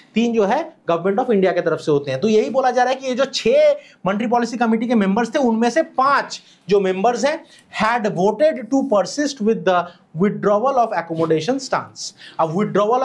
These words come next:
of accommodation किसे कहा जाता है? ध्यान से सुनना बच्चों, मॉनेटरी पॉलिसी कमेटी के कुछ स्टांसेस होते हैं, ठीक है, उनमें से एक स्टांस जो है withdrawal of accommodation stance है, जहां पे क्या है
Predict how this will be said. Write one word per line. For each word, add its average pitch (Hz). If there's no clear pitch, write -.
of 233
accommodation 214
किसे 240
कहा 240
जाता 240
है? 269
ध्यान 185
से 196
सुनना 214
बच्चों, 208
मॉनेटरी 214
पॉलिसी 247
कमेटी 208
के 254
कुछ 262
स्टांसेस 160
होते 147
हैं, 131
ठीक 240
है, 240
उनमें 208
से 233
एक 226
स्टांस 190
जो 185
है 285
withdrawal 220
of -
accommodation 175
stance 147
है, 131
जहां 185
पे 247
क्या 247
है 311